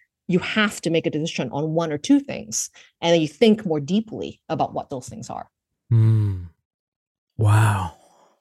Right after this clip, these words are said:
Speaker 2: Just kinda taking that in 'cause, again, so many powerful lessons in what you just shared.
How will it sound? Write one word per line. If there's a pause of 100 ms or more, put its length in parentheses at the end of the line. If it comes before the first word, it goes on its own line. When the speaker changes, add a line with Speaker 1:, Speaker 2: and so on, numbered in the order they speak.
(600)
Speaker 2:
Just
kinda
taking
that
in
'cause, (540)
again,
so
many
powerful
lessons
in
what
you
just
shared.